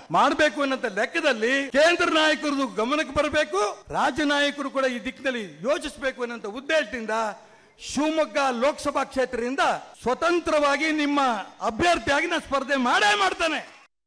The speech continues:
ನಾನು ಅಕಸ್ಮಾತ್ ಚುನಾವಣೆ ಸ್ಪರ್ಧೆ ಮಾಡಿದೆ ಅಂತ ಅನ್ಕೊಳ್ಳಿ, ಪಕ್ಷ ಏನ್ ಮಾಡ್ಬೋದು? ಜಾಸ್ತಿ ಧೈರ್ಯ ಇದ್ರೆ ಒಂದು ನೋಟಿಸು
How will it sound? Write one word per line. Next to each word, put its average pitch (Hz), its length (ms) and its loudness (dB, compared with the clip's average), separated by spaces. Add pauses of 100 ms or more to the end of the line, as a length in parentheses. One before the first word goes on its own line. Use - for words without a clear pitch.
(140)
ನಾನು 240 140 -2
ಅಕಸ್ಮಾತ್ 311 500 -2
ಚುನಾವಣೆ 302 440 2
ಸ್ಪರ್ಧೆ 269 340 -4
ಮಾಡಿದೆ 226 480 -2
ಅಂತ 220 200 -4
ಅನ್ಕೊಳ್ಳಿ, 170 340 -10 (300)
ಪಕ್ಷ 277 220 -2 (100)
ಏನ್ 330 100 0
ಮಾಡ್ಬೋದು? 330 540 -4 (240)
ಜಾಸ್ತಿ 233 560 -2
ಧೈರ್ಯ 240 500 -2
ಇದ್ರೆ 208 640 -8
ಒಂದು 185 220 -6
ನೋಟಿಸು 180 480 -10